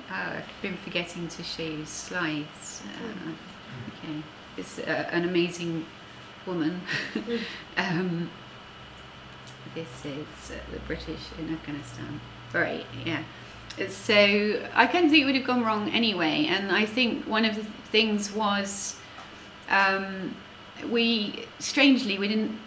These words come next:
talk to people about what had gone on before. The British, of all people, should have known because we'd fought three wars in Afghanistan, lost two of them.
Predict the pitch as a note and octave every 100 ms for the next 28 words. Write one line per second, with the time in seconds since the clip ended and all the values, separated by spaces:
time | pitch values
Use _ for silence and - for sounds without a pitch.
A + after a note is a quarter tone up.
0 | - - - - B3+ - - - A#3+ A#3+
1 | A#3+ A#3 B3+ A#3+ G#3 F#3+ - - F#3 -
2 | G3 G3 G3 G3 G3 F#3+ D3+ F#3 F3+ F3
3 | F#3 G3+ A3+ A3 B3+ C#4 C4 A3+ G3 A#3+
4 | G3+ D3+ D#3 D3+ E3 E3 E3+ F3 F#3 F3
5 | E3 F3+ - G#3 G3+ - F#3+ - - A#3+
6 | A3+ E3 C#3+ C#3+ C#3+ - F3+ E3 E3 F3
7 | D#3+ D3+ - D#3 D#3 E3+ C#3 E3+ G3+ G3+
8 | - A3+ G3+ - C#3 C#3